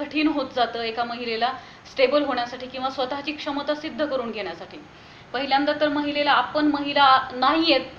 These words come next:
फक्त, आपण एक वकील आहोत आणि आपल्यात पणही ती क्या-, ॲबिलिटी आहे की आपण एक पुरुषाच्या बरोबरीने सगळे काम व्यवस्थितरित्या पार पाडू शकतो, हे सिद्ध करावं लागतं. आणि त्यानंतर येणाऱ्या पुरुषांच्या बरोबरीच्या अडचणी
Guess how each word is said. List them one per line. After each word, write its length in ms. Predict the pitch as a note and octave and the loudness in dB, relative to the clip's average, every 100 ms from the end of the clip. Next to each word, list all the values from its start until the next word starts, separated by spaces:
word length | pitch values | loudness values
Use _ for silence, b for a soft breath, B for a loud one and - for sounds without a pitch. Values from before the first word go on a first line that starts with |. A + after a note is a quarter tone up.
| - D4 | -8 -2
फक्त, 300 | C#4+ - A#3 - - - - | -2 0 -2 -2 -8 -20 -4
आपण 220 | - - D4+ | -2 0 0
एक 160 | D4+ | 2
वकील 340 | C#4+ D4 F4+ F4+ | 0 2 4 6
आहोत 260 | D4+ A#3 - - - | 4 0 -6 -16 -10
आणि 180 | G3+ A#3 | -6 -2
आपल्यात 320 | G#3 - C#4 | -2 0 -4
पणही 380 | C#4+ D4 E4 F4 | -4 -2 -2 -2
ती 100 | D4+ | -4
क्या-, 760 | D4 C4 A3+ A3 G#3+ G3 G3 - | 2 4 4 2 -4 -2 -2 -2
ॲबिलिटी 360 | A#3 C#4 D#4+ | -2 -2 2
आहे 280 | D#4 G3+ G#3 G3+ B B - | 2 2 -2 -8 B B 0
की 60 | |
आपण 220 | B3 B3 C#4 | 2 2 -2
एक 140 | D4 | -4
पुरुषाच्या 460 | C#4 C#4 D4 D4 D4+ | -8 -6 -6 -4 -2
बरोबरीने 520 | C#4+ C#4+ C#4+ D4 C#4+ | -2 -2 -2 -2 -6
सगळे 300 | C#4+ C4+ C4+ | -6 -4 -2
काम 220 | C4+ C4+ | -2 -4
व्यवस्थितरित्या 640 | C4+ C4 C4 C#4+ C4+ C4 | -4 -4 -6 -12 -10 -6
पार 220 | C4 C4 C4+ | -2 0 0
पाडू 260 | C4 C#4+ | 2 0
शकतो, 400 | D4 C4 - A3 - B B - | -2 -10 -12 -14 -14 B B -2
हे 100 | F4 | 0
सिद्ध 260 | G#4 - | 2 2
करावं 320 | F#4 F4 C#4 A#3+ | 6 8 8 6
लागतं. 340 | G#3+ - A#3 - B B | 0 -4 -10 -10 B B
आणि 220 | C4 F4 | 2 6
त्यानंतर 440 | G4 G4+ F#4+ G4 F#4+ | 8 8 6 4 2
येणाऱ्या 360 | F4 E4 E4 | 4 4 4
पुरुषांच्या 520 | D#4+ D#4 D#4 E4 D4+ D4 | 2 -2 -2 -2 0 0
बरोबरीच्या 460 | C4+ C4+ C4 C#4 | 0 0 -2 4
अडचणी 360 | B3+ B3 B3 | 4 2 -4